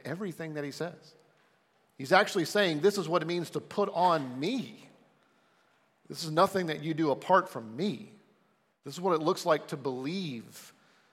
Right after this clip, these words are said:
and have a living faith in me." So, with that brief introduction, perhaps, let's look at Matthew six. I'll read the first four verses. Uh, remember, this is Jesus preaching to us. He is pastoring us.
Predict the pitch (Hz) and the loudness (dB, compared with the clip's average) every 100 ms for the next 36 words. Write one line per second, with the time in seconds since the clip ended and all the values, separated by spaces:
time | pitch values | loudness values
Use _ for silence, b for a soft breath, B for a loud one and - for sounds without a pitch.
0 | b - 127 147 131 139 156 143 - 151 | b -10 -4 -2 0 0 0 -4 -4 -4
1 | 127 - 127 117 120 104 _ _ _ _ | -4 -8 -14 -12 -12 -16 _ _ _ _
2 | _ - 135 113 - B B B B - | _ 0 2 2 -6 B B B B -16
3 | 113 151 156 156 - - - _ _ - | 0 4 4 2 -12 -20 -20 _ _ -6
4 | 147 143 147 135 135 135 135 120 127 127 | -4 -4 -6 -2 -2 -4 -10 -6 -2 -2
5 | 123 - - 139 131 123 - 127 123 127 | -2 -8 -10 -8 -6 -8 -6 -6 -6 -8
6 | 117 135 117 - 127 127 120 - 131 - | -10 -8 -8 -4 -4 -4 -6 -6 -8 -8
7 | 135 117 123 113 113 110 - B B B | -10 -4 -4 -4 -10 -12 -16 B B B
8 | - 123 127 131 156 143 117 135 131 123 | -10 -8 -4 0 2 2 2 0 -4 -8
9 | - 135 123 113 - - 151 156 170 156 | -6 -6 -4 -4 -6 -10 -6 -6 -6 -6
10 | 147 151 147 143 - 120 107 - - 170 | -4 4 4 4 0 -12 -14 -10 2 2
11 | 170 - 156 143 135 - - | 2 -2 -4 -2 -4 -4 -12